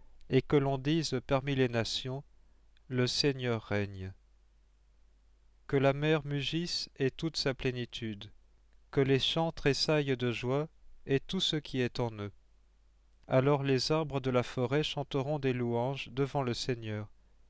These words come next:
parce qu'il est venu pour juger la terre. Glorifiez le Seigneur parce qu'il est bon,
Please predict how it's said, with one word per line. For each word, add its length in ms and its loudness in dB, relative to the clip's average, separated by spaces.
parce 260 4
qu'il 180 2
est 80 8
venu 360 0
pour 220 -4
juger 340 -2
la 100 8
terre. 480 -4
Glorifiez 580 0
le 120 2
Seigneur 580 -2
parce 280 -2
qu'il 200 -2
est 80 2
bon, 240 -6